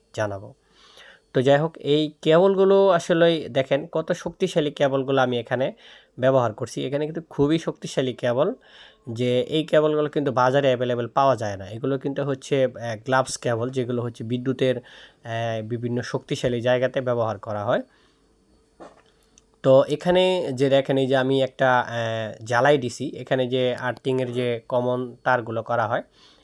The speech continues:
এটা কিন্তু খুবই শক্তিশালীভাবে জ্বালাই দেওয়া। তো এই জ্বালাইটা আমি কিভাবে দিছি, সেটাও আপনাদেরকে আমি দেখাবো, একটু পরে দেখাচ্ছি আমি।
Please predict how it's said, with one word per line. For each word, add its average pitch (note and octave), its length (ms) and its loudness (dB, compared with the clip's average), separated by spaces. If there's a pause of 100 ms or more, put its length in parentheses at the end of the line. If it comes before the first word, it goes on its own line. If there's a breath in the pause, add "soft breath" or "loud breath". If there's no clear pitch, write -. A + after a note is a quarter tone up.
এটা C#3+ 160 -2
কিন্তু D#3 200 -4
খুবই C#3+ 280 -4
শক্তিশালীভাবে C3+ 720 -2
জ্বালাই A2 300 -2
দেওয়া। B2 280 0 (540 loud breath)
তো E3 80 -2
এই D#3+ 140 4
জ্বালাইটা C#3+ 400 4
আমি D3+ 140 2
কিভাবে C3+ 360 0
দিছি, C3 240 -6
সেটাও C3+ 280 0
আপনাদেরকে A#2 420 -2
আমি A2 100 -4
দেখাবো, A2+ 400 -2
একটু E3 220 -6
পরে A#2+ 280 -2
দেখাচ্ছি A2+ 440 -6
আমি। G#2+ 180 -8